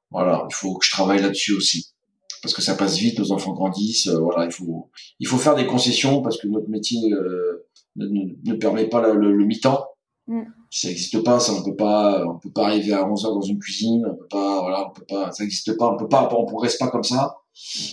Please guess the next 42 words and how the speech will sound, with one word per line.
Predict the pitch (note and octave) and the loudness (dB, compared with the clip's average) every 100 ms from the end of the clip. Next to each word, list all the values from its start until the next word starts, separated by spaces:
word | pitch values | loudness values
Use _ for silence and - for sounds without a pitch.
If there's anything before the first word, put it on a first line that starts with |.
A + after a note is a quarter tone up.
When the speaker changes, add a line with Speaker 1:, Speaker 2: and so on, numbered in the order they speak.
| - | -10
Speaker 2:
Mm. | - | -4
Speaker 1:
Et, | G2+ G2+ | 0 0
euh, | G2+ G2 G2 F#2+ F#2+ G2 | 0 -2 -2 -4 -4 -4
et | |
donc | A2+ A2+ | -2 2
voilà, | D#3 F3+ | 4 6
mais | D3 | 2
il | |
faut | B2 B2 | -2 -6
que | |
je | - | -4
trouve | C3 A#2+ | -4 -4
du | - | -2
temps | C3+ C3 | 2 2
aussi | B2+ B2+ | 2 -4
pour, | A#2 A2+ G#2+ | -2 -2 -2
pour | A2+ | -2
la | A2+ | -2
famille, | A2 A#2 A#2 A#2+ | -2 -2 -4 -6
quoi, | G#2+ | -8
parce | - - | -10 -14
que | - | -12
je | |
crois | - A2+ | -12 -12
que | |
c'est | G#2+ | -12
compliqué. | G#2+ A2 A2 B2+ B2 | -12 -10 0 2 2
Euh, | A#2 G2+ - - _ _ - | 2 0 -2 -10 _ _ -6
cette | - B2 | 0 2
année, | C3 C3 | 4 4
c'est | B2 | 2
compliqué | A#2+ C3+ C3 C#3 | 0 0 4 4
en | A2 | 4
plus, | G#2 - | -2 -8
on | G#2 | -6
est | |
dans | G#2 | -6
une | G2+ G#2 | -6 -6
période | G#3+ G#3+ | -4 -2
Speaker 2:
Bien | A3 | -4
sûr. | - | 0
Speaker 1:
difficile. | A3 - - | 0 0 -2